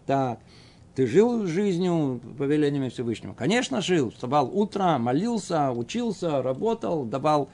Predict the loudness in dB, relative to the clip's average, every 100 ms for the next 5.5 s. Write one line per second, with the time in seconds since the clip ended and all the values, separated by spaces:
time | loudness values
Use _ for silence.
0 | -18 -20 -6 -2 0 0 0 -2 0 0
1 | 2 2 2 2 2 0 2 -2 -2 -4
2 | -4 -4 -4 -4 -2 -2 -4 -4 -6 -6
3 | -10 -8 -8 -4 -4 -4 -8 -4 -4 -2
4 | -6 -2 -2 0 -2 -2 -18 -10 0 2
5 | 2 -4 -4 0 -2